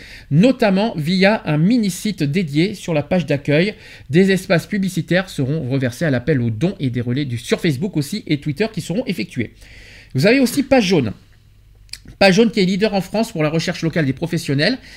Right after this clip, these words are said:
Et Page Jaune se mobilise pour le Téléthon et communique au, au travers d'une campagne de promotion très impactante sur ses sites web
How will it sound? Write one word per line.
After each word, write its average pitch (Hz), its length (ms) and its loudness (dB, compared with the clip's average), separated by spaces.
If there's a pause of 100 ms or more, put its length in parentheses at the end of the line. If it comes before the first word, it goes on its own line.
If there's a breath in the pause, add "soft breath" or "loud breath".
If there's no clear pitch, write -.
(260 loud breath)
Et 147 100 4
Page 226 240 4
Jaune 240 180 2
se - 140 -4
mobilise 208 440 0
pour 165 140 -2
le 151 160 0
Téléthon 202 560 -2
et 160 80 -2
communique 190 400 -2
au, - 40 -2 (100)
au 156 200 0
travers 170 360 -2
d'une 143 120 -4
campagne 196 440 0
de 143 40 -2
promotion 180 580 -4
très 220 340 0
impactante 180 560 -6
sur 135 220 -8
ses 131 120 -4
sites - 340 -8
web 165 400 0